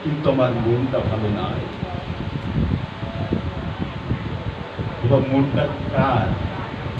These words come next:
আর শরীরটা কার? শরীরটা তো বাবা আমার নয়, মনটাই একমাত্র আমার।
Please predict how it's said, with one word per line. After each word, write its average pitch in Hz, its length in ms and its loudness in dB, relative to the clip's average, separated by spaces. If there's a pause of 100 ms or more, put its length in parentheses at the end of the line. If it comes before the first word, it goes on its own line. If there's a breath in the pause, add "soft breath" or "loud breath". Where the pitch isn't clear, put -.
(520)
আর 180 140 8 (180)
শরীরটা 180 440 8
কার? - 360 4 (600)
শরীরটা 214 440 8
তো 233 120 2
বাবা 220 240 8
আমার 170 320 10 (100)
নয়, 104 340 4 (520)
মনটাই 175 360 8
একমাত্র 120 560 2
আমার। 85 280 -4